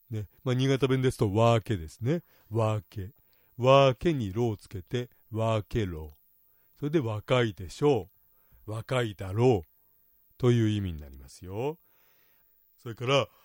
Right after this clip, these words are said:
あなたより若い人だろう。という場合はどうでしょうか。ね。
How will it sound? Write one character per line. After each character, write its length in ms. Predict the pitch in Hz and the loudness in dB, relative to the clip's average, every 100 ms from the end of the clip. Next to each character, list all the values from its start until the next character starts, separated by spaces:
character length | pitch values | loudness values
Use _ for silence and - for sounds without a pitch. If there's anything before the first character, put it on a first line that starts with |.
| _ _ _ - | _ _ _ -6
あ 120 | 120 | 2
な 180 | 160 214 | 4 4
た 120 | 175 | 4
よ 160 | 147 | 2
り 140 | 123 110 | 0 -4
若 400 | 110 113 170 175 | -8 -2 2 2
い 140 | 147 | 0
人 300 | 110 - 131 | -8 -8 -8
だ 160 | 110 95 | -8 -12
ろ 260 | 82 76 80 | -16 -20 -20
う。 680 | _ _ _ _ _ _ - | _ _ _ _ _ _ -4
と 120 | 151 | -2
い 80 | 143 | 0
う 40 | |
場 140 | 127 | 0
合 60 | 127 | -2
は 120 | 117 | -4
ど 140 | 110 107 | -6 -12
う 20 | |
で 100 | 85 | -16
し 120 | - | -20
ょ 120 | 76 _ | -20 _
う 20 | |
か。 200 | - 92 _ _ _ _ - | -18 -18 _ _ _ _ -10
ね。 160 | 135 | -10